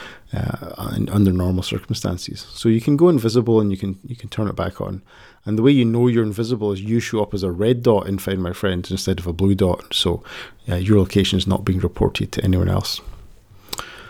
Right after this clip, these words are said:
There's also, uh, notification control. So in, in Find My Friends, one of the things you can do is, uh, you can actually choose to alert someone else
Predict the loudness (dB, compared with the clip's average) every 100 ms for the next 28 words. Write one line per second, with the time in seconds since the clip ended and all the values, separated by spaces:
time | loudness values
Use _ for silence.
0 | -20 _ 0 4 6 4 4 4 4 0
1 | -4 -8 -2 2 2 0 -6 2 2 2
2 | -4 -4 -2 0 0 -6 -10 -2 0 2
3 | 0 -4 -2 0 2 4 2 2 2 2
4 | 0 0 0 0 -2 -6 -2 2 2 2
5 | -2 -12 -20 -20 -10 -6 0 2 2 2
6 | 2 2 -2 -2 0 2 2 0 -6 -2
7 | 0 0 0 -2 -4 -2 0 0 2 0
8 | -2